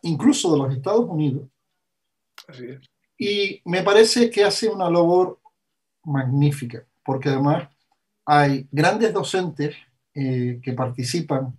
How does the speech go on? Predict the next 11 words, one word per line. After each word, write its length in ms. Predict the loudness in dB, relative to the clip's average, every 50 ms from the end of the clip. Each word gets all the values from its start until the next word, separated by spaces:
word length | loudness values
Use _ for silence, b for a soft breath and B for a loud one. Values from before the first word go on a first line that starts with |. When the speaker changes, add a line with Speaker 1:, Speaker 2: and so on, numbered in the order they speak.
| _ _ -10
Speaker 1:
en 180 | -6 -4 -2 -2
este, 580 | -2 -4 -4 -2 0 0 0 0 -2 -4 -6 -12 _ _ _ _ -14
eh, 300 | -12 -10 -10 -10 -10 -6
proyecto 600 | -2 0 2 4 4 2 2 -2 -6 -8 -8 -8 -10 _ _ _ _ _ -20 -20 _ _ _ _ _ _ _ _ _
que 80 | -8
redunda 580 | -6 -2 0 2 2 2 2 2 0 0 0 -2 -4
en, 240 | -2 -2 0 -2 -2 -4
en, 320 | -6 -6 -4 -4 -4 -6 -8 -8 -6
en, 300 | -4 -4 -4 -4 -8 -10 _
en 160 | -6 -4 -2 0
todo, 380 | 0 2 2 2 0 -4 -8